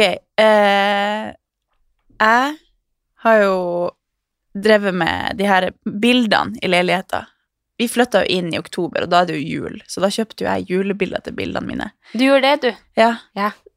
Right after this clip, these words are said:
Speaker 1: Eh, Kevin synes det her er veldig rart, at man driver og har forskjellige bilder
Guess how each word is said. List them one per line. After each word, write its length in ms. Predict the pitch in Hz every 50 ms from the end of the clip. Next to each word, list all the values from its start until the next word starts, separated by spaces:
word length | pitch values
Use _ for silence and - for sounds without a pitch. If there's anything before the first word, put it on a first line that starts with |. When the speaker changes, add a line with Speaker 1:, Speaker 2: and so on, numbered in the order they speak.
| _
Speaker 1:
Eh, 960 | 214 208 208 202 196 196 196 196 196 196 196 190 190 190 190 190 190 196 - - -
Kevin 180 | - 208 185
synes 200 | 190 - 175 - 165
det 80 | 170 180
her 140 | 170 170 180
er 60 | 170
veldig 180 | 170 175 175 170
rart, 220 | - 185 180 -
at 80 | - -
man 80 | 180 170
driver 220 | 170 170 165 180
og 20 | 185
har 200 | 180 180 - - _ _ _ -
forskjellige 480 | 190 190 - - 190 190 175 180 175
bilder 380 | - 170 170 170 185 - 190